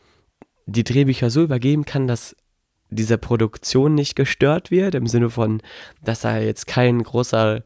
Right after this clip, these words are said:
äh, Aufruhr deswegen kommt. Und dass ich aber auch weiß, dass Schweighöfer, äh, dieses Drehbuch bekommt, Matthias Schweighöfer das Drehbuch bekommt.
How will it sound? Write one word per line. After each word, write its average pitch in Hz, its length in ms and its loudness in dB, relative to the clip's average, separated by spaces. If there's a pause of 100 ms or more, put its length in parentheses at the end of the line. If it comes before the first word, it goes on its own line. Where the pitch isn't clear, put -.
(260)
äh, 110 140 4
Aufruhr 135 560 2
deswegen 135 560 0
kommt. 135 400 -2 (420)
Und 123 220 4
dass 123 320 0
ich 120 160 2
aber 113 160 4
auch 110 140 0
weiß, 120 220 2
dass - 180 -2 (400)
Schweighöfer, 143 840 2
äh, 123 120 0
dieses 113 420 -2
Drehbuch 120 360 2
bekommt, - 500 -4
Matthias 113 260 -6
Schweighöfer 117 360 -4
das 113 120 -4
Drehbuch 156 240 2
bekommt. 104 400 -8